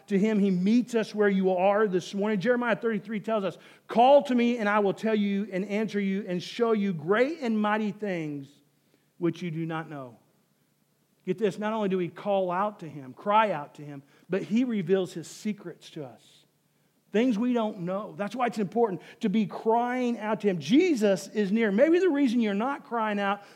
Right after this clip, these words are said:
to Jesus is 'cause you've neglected to see how near he is in your life, in your circumstance, in your situation this morning. The Lord is near. Maybe that's one of the reasons why you're not calling him.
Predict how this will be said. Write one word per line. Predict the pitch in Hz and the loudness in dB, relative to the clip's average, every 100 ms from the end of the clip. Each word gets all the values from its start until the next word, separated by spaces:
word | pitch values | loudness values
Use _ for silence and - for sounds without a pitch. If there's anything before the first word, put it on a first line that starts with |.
| - | -6
to | 202 | 0
Jesus | 240 254 208 | 0 0 -2
is | 226 | -2
'cause | - 202 | 0 2
you've | 214 | 2
neglected | 214 202 156 247 294 294 226 | 2 0 -4 -2 -2 -4 -4
to | 233 | -4
see | - 247 | -4 -4
how | 214 214 | -2 0
near | 202 196 240 294 285 | 0 2 0 -2 -2
he | 247 220 233 226 | -2 -2 -2 -2
is | 196 170 - - _ | -2 -4 -10 -20 _
in | 208 208 | 2 2
your | 214 269 | 2 0
life, | 262 196 185 185 | 2 2 0 -2
in | 208 185 | -4 -2
your | 190 226 | 0 -4
circumstance, | - 233 214 - 196 156 196 180 175 | -2 -2 -2 -4 -10 -8 -8 -8 -6
in | 190 180 | -4 -2
your | 190 | -2
situation | 185 202 - 180 170 160 160 151 | -4 -8 -10 -10 -8 -8 -8 -14
this | 139 160 | -14 -18
morning. | 135 113 _ _ _ _ _ _ - | -20 -20 _ _ _ _ _ _ 2
The | 185 | 4
Lord | 190 214 247 247 240 233 202 - _ _ _ _ _ | 8 6 8 8 8 6 -4 -12 _ _ _ _ _
is | 180 147 | -2 -2
near. | 175 165 143 117 110 _ _ _ | -2 -4 -6 -10 -20 _ _ _
Maybe | 185 208 | 2 4
that's | 220 214 208 | 6 4 4
one | 220 220 | -2 0
of | 202 | 0
the | |
reasons | 196 160 165 | 0 -2 -6
why | 165 170 | -4 -4
you're | 170 | -4
not | 170 170 | -6 -8
calling | 175 160 | -8 -8
him. | 151 | -10